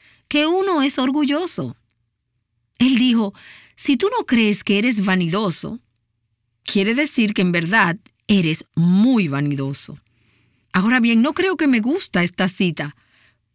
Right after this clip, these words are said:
pero pienso que hay mucho de verdad en ella. He podido listar cuarenta evidencias de orgullo.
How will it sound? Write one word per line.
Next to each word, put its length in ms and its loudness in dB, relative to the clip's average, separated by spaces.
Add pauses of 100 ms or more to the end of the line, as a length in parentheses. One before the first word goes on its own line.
(200)
pero 220 0
pienso 640 0
que 160 -4
hay 100 0
mucho 480 -2
de 120 0
verdad 460 -2
en 160 -4
ella. 400 -10 (1160)
He 100 2
podido 380 0
listar 640 0
cuarenta 800 -2
evidencias 760 -2
de 100 -2
orgullo. 580 -6